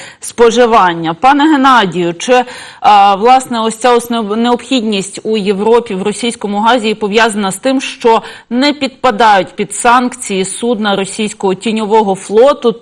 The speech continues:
Британці лише на сто суден наклали, е, санкції,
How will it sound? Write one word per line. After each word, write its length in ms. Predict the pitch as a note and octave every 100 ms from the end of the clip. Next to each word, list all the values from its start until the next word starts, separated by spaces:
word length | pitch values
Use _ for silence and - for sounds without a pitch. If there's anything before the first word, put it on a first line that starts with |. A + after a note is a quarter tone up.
| G3+ F#3+ G3+
Британці 760 | F3 A3 B3 C4+ B3 G3+ F3 G#3
лише 380 | F#3+ G3 A#3 F3+
на 200 | G3 A3+
сто 540 | - - - B3 G3+
суден 580 | - - G3 F3+ F3+ F3+
наклали, 600 | F3+ - F#3+ F#3 F3 E3+
е, 80 | E3+ - - - - F#3 F#3 F3+ F3 E3+ E3+ E3+
санкції, 1120 | E3+ - B3+ C4+ C4 B3+ - - A3+ G3+ G#3